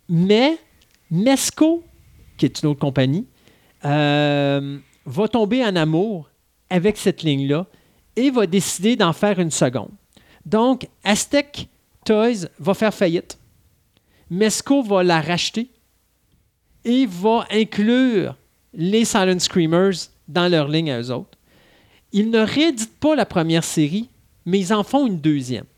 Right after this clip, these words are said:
Et cette deuxième-là, euh, ligne-là, pardon, va être créée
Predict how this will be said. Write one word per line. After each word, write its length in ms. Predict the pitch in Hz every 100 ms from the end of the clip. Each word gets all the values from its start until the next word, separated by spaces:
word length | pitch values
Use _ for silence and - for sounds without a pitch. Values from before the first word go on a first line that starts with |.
| _ _ _ _ _ _ _
Et 80 | 156
cette 240 | - 208
deuxième-là, 720 | 170 233 202 214 196 202 240 311 -
euh, 300 | 151 147 147
ligne-là, 380 | 170 196 175 233
pardon, 440 | 247 165 147 202 - - -
va 360 | 143 147 208 208
être 260 | 185 214 196
créée 480 | - 165 156 151